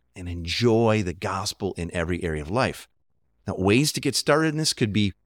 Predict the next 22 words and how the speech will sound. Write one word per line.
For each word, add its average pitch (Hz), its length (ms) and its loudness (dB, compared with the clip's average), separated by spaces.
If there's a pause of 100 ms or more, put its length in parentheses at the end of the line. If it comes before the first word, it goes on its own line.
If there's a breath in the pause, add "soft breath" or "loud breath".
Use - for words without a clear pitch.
(320)
like 92 200 -2
I 95 80 4
mentioned, 143 420 2
picking 123 320 -2
up 107 100 -2
a - 40 -12
copy 117 340 -2
of 98 60 -2
my 101 120 0
book, 95 280 -4
Bigger 85 260 0
Gospel, 151 540 -2 (480)
or 123 280 4 (120)
you 113 160 2
might 131 260 0
want 113 220 0
to - 80 -4
even 107 320 0
dive 87 360 0
a - 60 -6
little 92 280 0
deeper 90 540 -4